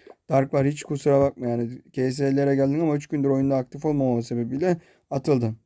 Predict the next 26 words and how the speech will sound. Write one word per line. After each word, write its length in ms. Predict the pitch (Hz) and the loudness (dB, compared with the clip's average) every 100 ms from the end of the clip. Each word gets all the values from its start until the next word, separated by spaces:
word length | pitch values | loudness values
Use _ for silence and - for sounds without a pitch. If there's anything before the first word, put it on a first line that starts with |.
| _ | _
Kurallar 440 | _ 143 131 127 123 | _ 4 4 4 2
gereği 380 | 117 113 156 214 - | 0 0 0 -2 -8
aktif 340 | 143 - 160 | -14 -12 -4
olmanız 360 | 147 123 113 110 | 0 2 0 0
lazım. 400 | 117 120 165 - | -2 0 -2 -6
Şimdi 300 | - 147 143 | -6 -4 -4
başka 320 | 135 131 - 143 | -4 -6 -6 -6
kim 280 | 156 147 | -4 0
var? 180 | 123 131 165 - - | 0 0 -4 -12 -8
Yakın 240 | 127 147 | -2 2
zamanda 340 | 135 147 147 147 | 4 4 4 2
oynasa 380 | 143 147 156 | 2 0 0
da 140 | 151 139 | 0 2
bunu 200 | 131 131 | 0 0
atacağım 420 | 135 131 131 135 135 | -2 -4 0 0 0
çünkü. 400 | 139 131 143 135 135 | 0 2 0 -2 2
Yani 240 | 156 131 | 4 6
belediyeyi 380 | 156 190 202 208 | 6 4 2 0
görüyorsunuz. 500 | 202 208 208 185 131 - | -2 -2 -2 -2 -2 -4
Onuncu 420 | - 156 170 180 196 | -2 2 2 2 2
belediye 420 | 156 127 151 175 _ _ - | 2 2 0 -2 _ _ -8
geliyor 360 | 131 175 202 151 | 4 6 6 4
basitçe 500 | 170 185 175 160 156 | 2 0 -4 -2 -2
yere 300 | 156 147 147 - | 0 0 -2 -4
saldırıyor. 420 | - 135 123 131 | -2 -2 0 -2
Hatta 460 | 139 170 - 143 160 | 0 -2 2 0 0